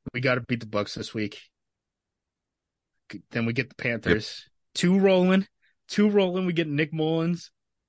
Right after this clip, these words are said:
Speaker 1: the Vikings' fourth quarterback of the season. Then it all comes down to the Bears game.
Speaker 2: <laughs>
Speaker 1: Maybe. So, yeah. Sign up for that reality. Um,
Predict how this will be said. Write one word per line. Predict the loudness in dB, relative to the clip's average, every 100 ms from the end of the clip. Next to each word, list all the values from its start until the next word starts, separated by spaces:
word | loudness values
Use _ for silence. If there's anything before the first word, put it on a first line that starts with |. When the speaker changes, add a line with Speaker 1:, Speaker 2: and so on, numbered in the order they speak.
| _ _ -8
Speaker 1:
the |
Vikings' | -2 0 0 0 -2 -4 -12 _ -4
fourth | 2 2 2
quarterback | 0 2 4 2 0
of |
the | -6
season. | -2 -2 0 -2 -4 -8 _ _ _ _ -4
Then | 0
it |
all | 2 0
comes | 0 0
down | 2 0 0
to | -6
the |
Bears | -2 0 0 -2
game. | -6 -8 -8 -8
Speaker 2:
<laughs> | -4
Speaker 1:
Maybe. | 0 0 2 2 0 -2 -4 -10 _ _ _ _ _
So, | -8 -2 -2 -2 -8 _ _ _ _ _ _ _
yeah. | -12 -12 _ _ _ _ _ _ _
Sign | -2 0 0
up | -4
for | -6
that | -6 -6
reality. | -14 -14 -18 -20 _ _ _ -2
Um, | 0 2 0